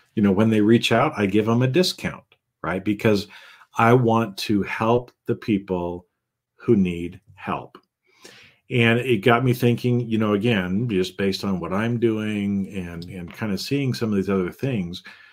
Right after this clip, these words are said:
wouldn't it be wonderful if we could change the way we do business to really have some sort of sliding scale? I don't know exactly what it is, uh, but some way of being able to help people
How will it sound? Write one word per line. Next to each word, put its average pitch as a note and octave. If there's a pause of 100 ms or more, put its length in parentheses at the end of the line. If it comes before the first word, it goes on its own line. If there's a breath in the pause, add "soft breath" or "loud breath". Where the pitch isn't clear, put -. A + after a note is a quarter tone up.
(180 loud breath)
wouldn't C#3+
it C3+
be A#2
wonderful B2
if A2
we G#2
could F#2+
change G#2
the A#2
way F#2
we F#2+
do F2
business D#2+ (520)
to F#2+
really G2+
have F#2+
some G2+
sort G2
of E2+
sliding F#2
scale? B2
I G#2+
don't B2
know A2+
exactly G#2+
what G2
it F#2+
is, A#2+ (260)
uh, F2+ (100)
but G2 (380 soft breath)
some C#3+
way G#2+
of G2
being G2+
able F2+
to F2
help A2+ (100)
people E2+